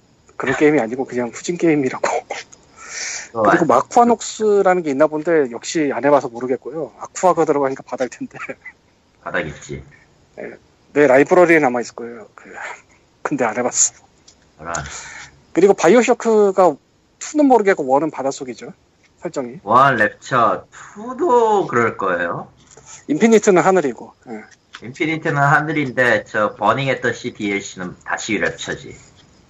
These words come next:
Speaker 1: 아. 어쨌건 뭐 그리고 그 외에도 뭐 바닷속 왔다 갔다 하는 게임이 있었는데 그건 이름이 기억이 안 나는 게 하나 있고 잠깐 해봤는데. 에휴.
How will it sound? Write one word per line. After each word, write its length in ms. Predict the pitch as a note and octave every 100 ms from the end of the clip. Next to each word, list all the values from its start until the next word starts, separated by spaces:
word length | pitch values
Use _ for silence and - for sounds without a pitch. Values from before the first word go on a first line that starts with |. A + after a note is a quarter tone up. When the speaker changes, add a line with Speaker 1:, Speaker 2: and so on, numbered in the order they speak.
| - - - - - _ _ _ _ _ _ _ _
Speaker 1:
아. 440 | A#2 A2 A#2 A2 A2 _ _ _ - _ - - _ _ - - _ _ - - - _ _ _ _ -
어쨌건 440 | - C3 A2+ A2 - -
뭐 180 | A#2+ G#2+ - _ - - -
그리고 240 | - F3+ E3+
그 140 | -
외에도 300 | G3 G3 F#3+
뭐 380 | D#3 D#3 D#3 C#3+ _ _ - _ _
바닷속 520 | - - E4 - F4+ - _ _ -
왔다 200 | C#3+ D3+
갔다 180 | A3+ G#3+
하는 320 | G#3 F#3 D3+
게임이 320 | - G#3 A3
있었는데 380 | D#3+ F3+ F#3 E3+
그건 160 | D#3 C#3
이름이 260 | C3+ E3+
기억이 200 | D3 C#3+
안 80 | C3
나는 180 | B2 C3+
게 60 | C3+
하나 160 | C#3
있고 360 | C3 - C#3+ A#2 _ _ _ _ _ _ _ _ _ _ - _ _
잠깐 280 | - - C#3+
해봤는데. 460 | C#3 C3+ A#2+ B2 - _ _ _ _ _ - _ - - - - - - _ _ _
에휴. 80 | -